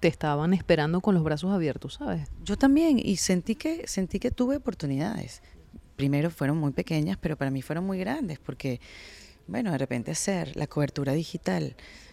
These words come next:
Speaker 2: de un programa que conducía Lucero. Wow, mm,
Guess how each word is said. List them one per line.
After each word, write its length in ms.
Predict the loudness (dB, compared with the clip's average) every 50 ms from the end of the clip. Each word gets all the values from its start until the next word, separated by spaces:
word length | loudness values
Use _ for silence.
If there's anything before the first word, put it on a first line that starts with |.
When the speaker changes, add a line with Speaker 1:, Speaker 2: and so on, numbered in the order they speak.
| -20 -20 -14 -10
Speaker 2:
de 400 | -8 -4 -2 0 0 2 2 0
un 140 | -2 -2 -2
programa 380 | 0 0 0 2 2 0 -2 -4
que 260 | -4 -4 -2 -2 -2
conducía 480 | -2 -2 0 0 0 -2 -2 0 0 0
Lucero. 580 | 0 -2 0 0 0 2 2 0 -2 -2 -6 -14 -20 -20 -20 -20 -20 -20 -20 -20 -18 -14
Wow, 360 | -10 -4 -2 -2 0 0 -2
mm, 220 | -2 -2 -4 -4